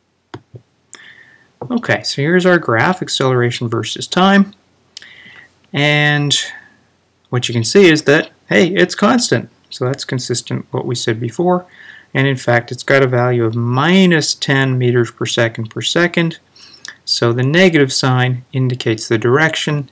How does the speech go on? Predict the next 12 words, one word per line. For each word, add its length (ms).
In 120
this 200
case, 400
we've 240
defined 460
up 220
to 80
be 100
positive, 640
down 460
is 480
negative. 720